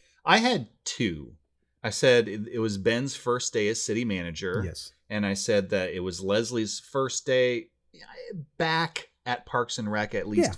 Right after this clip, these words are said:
Speaker 1: full time.
Speaker 2: Since
Speaker 1: That's
Speaker 2: being
Speaker 1: all I
Speaker 2: recalled.
Speaker 1: had.
Speaker 2: Yeah, I, I said the same. And then I added,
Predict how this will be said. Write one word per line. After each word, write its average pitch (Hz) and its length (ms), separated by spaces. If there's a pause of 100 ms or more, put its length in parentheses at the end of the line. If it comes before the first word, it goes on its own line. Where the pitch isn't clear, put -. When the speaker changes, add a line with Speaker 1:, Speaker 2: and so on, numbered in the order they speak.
Speaker 1:
full 104 220
time. 76 320
Speaker 2:
Since - 80
Speaker 1:
That's 196 200
Speaker 2:
being 139 100
Speaker 1:
all 127 60
I 117 40
Speaker 2:
recalled. 82 240
Speaker 1:
had. 123 80
Speaker 2:
Yeah, 117 280
I, 135 60
I - 20
said 135 200
the 113 80
same. 104 260 (420)
And 185 120
then 196 120
I 202 100
added, 151 500